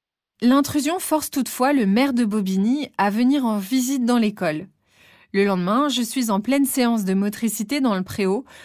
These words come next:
quand son assistante interrompt mon cours pour me prévenir à voix basse. « Monsieur le maire arrive. »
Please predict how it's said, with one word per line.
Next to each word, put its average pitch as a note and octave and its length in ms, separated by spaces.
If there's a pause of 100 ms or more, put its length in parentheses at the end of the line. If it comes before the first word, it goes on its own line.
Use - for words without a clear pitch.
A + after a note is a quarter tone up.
(120)
quand A#3+ 180
son A#3 200
assistante D4 680 (140)
interrompt C#4 460
mon B3 100
cours D4 240
pour - 160
me G3 120
prévenir A#3+ 380
à G#3 60
voix G3 200
basse. « F3+ 420 (340)
Monsieur A3+ 400
le G#3 80
maire G3 460
arrive. » A3 540